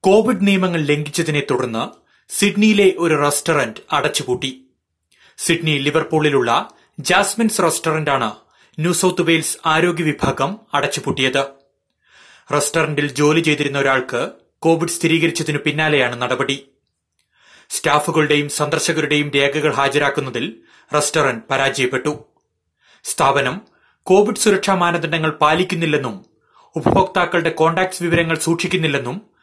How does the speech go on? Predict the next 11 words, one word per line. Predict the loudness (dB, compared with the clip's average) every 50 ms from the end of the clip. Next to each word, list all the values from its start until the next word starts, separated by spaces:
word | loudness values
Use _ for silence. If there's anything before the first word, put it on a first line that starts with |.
| _ _ _ _ _ -2
ന്യൂ | 0 0 2
സൗത്ത് | 2 2 0 0 2
വെയിൽസ് | 2 2 2 2 0 -2 -2
ആരോഗ്യ | 0 0 2 2 0 0 0
വിഭാഗം | 0 0 0 0 0 0 -2 -4 -2 -2
പറഞ്ഞു. | 0 0 -2 -2 -6 -10 -12 -16 _ _ _ _ _ _ _ _ _ _ _ _ _ _ _ _ _ _ _ _ _ _ -20 -20 -20 _ _ -2
റെസ്റ്റോറന്റിലെ | 0 0 0 0 0 -2 -2 -2 -2 0 0
ജീവനക്കാരന് | 0 0 -2 -2 0 0 -2 0 0 -2 -2 -2 -4 -2
കോവിഡ് | 2 2 2 2 0 -2
സ്ഥിരീകരിച്ചതിനെ | -4 -2 -2 0 0 0 -2 -2 -4 -4 -4 -4 -4 -2 0
തുടർന്ന് | 0 0 0 -2 -2 -4